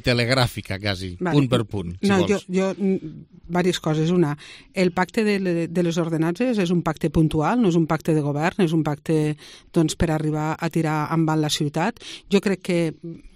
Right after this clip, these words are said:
Speaker 2: el, el tema, cadascú, evidentment, estem en partits diferents perquè veiem, veiem coses diferents, no? Jo entenc, eh, que Esquerra,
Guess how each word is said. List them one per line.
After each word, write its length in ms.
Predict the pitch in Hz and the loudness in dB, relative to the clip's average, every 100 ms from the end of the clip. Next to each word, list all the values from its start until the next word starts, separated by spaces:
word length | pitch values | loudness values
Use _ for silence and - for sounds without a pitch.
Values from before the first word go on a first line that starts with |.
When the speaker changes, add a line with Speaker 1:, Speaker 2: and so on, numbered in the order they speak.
| - - - - | -8 -8 -20 -8
Speaker 2:
el, 180 | 185 - | -8 -2
el 120 | 180 | 0
tema, 140 | 220 - | 0 0
cadascú, 580 | 233 240 - 277 285 - - | 0 0 2 2 2 -2 0
evidentment, 400 | 185 185 190 202 | 2 4 2 0
estem 280 | - 190 180 | 0 2 2
en 80 | 170 | 2
partits 300 | 151 180 196 | 0 0 0
diferents 320 | 180 170 208 | 0 0 0
perquè 220 | 202 175 | 0 0
veiem, 560 | 165 165 170 170 165 156 | 2 4 4 2 0 0
veiem 320 | 165 165 175 | 0 2 0
coses 300 | - 165 185 | 0 0 0
diferents, 500 | 175 - 160 156 143 | 0 0 0 0 0
no? 160 | 151 196 - - - | -2 -4 -8 -20 2
Jo 80 | 214 | 6
entenc, 320 | 214 165 143 | 6 4 2
eh, 100 | 214 | 0
que 80 | 214 | -2
Esquerra, 600 | - 180 156 165 160 | -4 -2 0 0 0